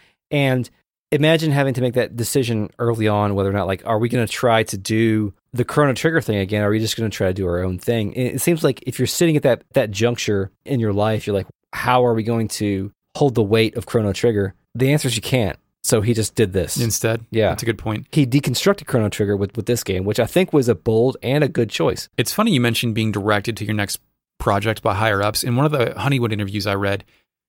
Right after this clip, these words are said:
Speaker 2: his first project before Xenogears was actually Chocobo's Dungeon one.
Speaker 1: Oh, yeah.
Speaker 2: But he didn't have, all he had was the source code and it was incomplete.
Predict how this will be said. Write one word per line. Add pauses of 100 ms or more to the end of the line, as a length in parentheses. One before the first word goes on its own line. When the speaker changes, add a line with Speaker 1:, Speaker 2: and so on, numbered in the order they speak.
Speaker 2:
his
first
project
before
Xenogears (260)
was
actually
Chocobo's
Dungeon
one. (180)
Speaker 1:
Oh,
yeah. (120)
Speaker 2:
But
he
didn't
have,
all
he
had
was
the
source
code
and
it
was
incomplete.